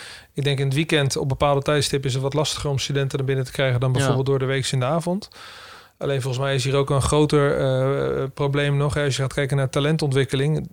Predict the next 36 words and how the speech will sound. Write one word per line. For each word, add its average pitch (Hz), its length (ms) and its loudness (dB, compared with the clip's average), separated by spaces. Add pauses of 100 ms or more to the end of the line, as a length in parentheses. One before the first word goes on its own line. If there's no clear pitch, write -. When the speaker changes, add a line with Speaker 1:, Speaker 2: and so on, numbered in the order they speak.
(200)
Speaker 1:
ontwikkelt 139 480 2
deze 135 240 2
stad 147 240 0
heel 151 160 6
veel 139 120 0
talenten. 165 560 2
Alleen 135 420 0
gaan 135 260 0
er 131 80 0
volgens 143 220 0
mij 143 80 2
nog 135 100 0
steeds 147 200 2
heel 143 160 4
veel 143 80 -2
talenten 139 420 0
dan 139 120 0
uiteindelijk 139 400 0
toch 147 80 -2
terug 156 240 0
naar 143 140 0
het 139 100 -2
westen. 151 360 0 (520)
En, 127 300 -2
eh, 123 260 -6
terwijl 139 380 0
hier 139 120 2
eigenlijk 127 320 0
alles 143 240 2
al 165 120 4
is. - 260 0 (120)
Dat 147 160 0
gaat 170 160 0
Groningen 160 400 4
niet 147 140 2
oplossen. 165 580 2